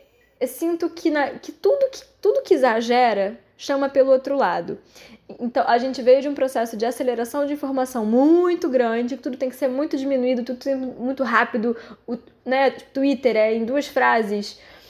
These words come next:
o, né, o stories é quinze segundos, os áudios do WhatsApp são, são acelerados,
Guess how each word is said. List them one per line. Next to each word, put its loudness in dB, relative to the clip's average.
o, -2
né, -2
o 0
stories 4
é 0
quinze -4
segundos, -2
os -4
áudios 4
do 4
WhatsApp -2
são, -4
são -4
acelerados, -2